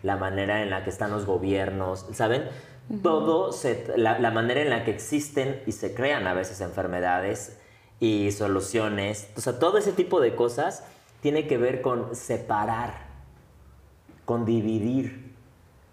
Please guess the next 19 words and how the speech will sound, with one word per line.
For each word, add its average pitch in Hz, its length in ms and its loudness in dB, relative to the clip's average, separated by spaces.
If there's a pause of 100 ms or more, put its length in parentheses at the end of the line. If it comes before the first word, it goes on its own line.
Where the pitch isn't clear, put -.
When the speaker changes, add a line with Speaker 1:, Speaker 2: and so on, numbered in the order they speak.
(160)
Speaker 1:
una 151 260 2
separación 123 1080 0 (480)
de 117 160 2
los 107 240 0
cuatro 123 420 0
cuerpos. 117 540 -4 (920)
Es 120 220 2
decir, 127 800 0
que 117 100 4
nos 120 300 4
volvamos 147 460 6
solamente 180 500 2
mentales, 165 720 -2 (520)
que 127 80 0
esté 143 180 -4
separada 175 680 4
de 175 120 4
la 151 80 4
emoción, 156 540 0